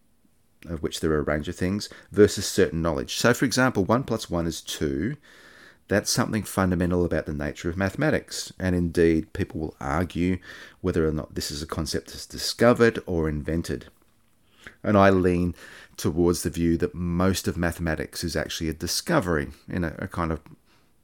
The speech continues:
Platonic sense, if you want, like. And you can push that further into a theistic argument if you wish. Um, and there's some interesting document-, an interesting documentary series I watched last year. We're into the fifth lockdown, so they all merge into one,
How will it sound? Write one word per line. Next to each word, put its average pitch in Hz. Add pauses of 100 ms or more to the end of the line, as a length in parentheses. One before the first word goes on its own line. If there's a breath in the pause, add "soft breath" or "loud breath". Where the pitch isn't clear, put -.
Platonic 80
sense, 87
if 78
you 82
want, 73
like. 73
And 92 (340 loud breath)
you 107
can 104
push -
that 87
further 82
into 80
a 85
theistic -
argument 76
if 78
you 80
wish. 78 (480 loud breath)
Um, 78 (340)
and 117
there's 123
some 135
interesting 120
document-, 92
an 117
interesting 131
documentary 92
series 82
I 82
watched 76 (1200 loud breath)
last 85
year. 110 (840 soft breath)
We're 87
into 85
the 73
fifth -
lockdown, 90
so -
they 85
all 90
merge 87
into 82
one, 101